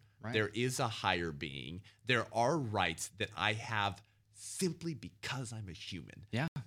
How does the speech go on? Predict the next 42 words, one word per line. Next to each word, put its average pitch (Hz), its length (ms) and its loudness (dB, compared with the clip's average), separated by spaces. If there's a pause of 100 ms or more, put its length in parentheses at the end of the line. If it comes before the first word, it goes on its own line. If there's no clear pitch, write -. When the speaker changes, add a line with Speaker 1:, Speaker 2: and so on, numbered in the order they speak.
Speaker 2:
And 107 220 4
when 104 140 0
the 92 80 -4
state - 380 2
steps - 400 -2
in 165 300 2
and 92 100 -6
tries - 260 -2
to 85 80 -8
take - 360 -4
those 85 200 -4
or 82 60 -6
compromise 98 600 -4
those 85 160 -6
or 82 80 -4
attack - 420 -2
those, - 400 -12 (440)
I 170 240 10
have 82 540 2 (160)
not 120 260 0
just - 280 -2 (120)
the 92 120 -2
right, 76 540 0 (100)
Speaker 1:
The 92 60 -8
Speaker 2:
but 90 120 -6
the 98 520 2
Speaker 1:
obligation. - 0 -
Speaker 2:
obligation 92 960 2
to 90 80 -4
Speaker 1:
Yeah. 92 80 -4
Speaker 2:
push 90 200 -2
back. 76 280 -2
Why 107 100 -2
don't 98 120 -2
you 90 60 -8
share 85 260 -2
that? 71 180 -6 (360)
Speaker 1:
Yeah, 233 140 12
it 185 80 10
was, - 180 6
uh, 175 200 8
so 135 520 12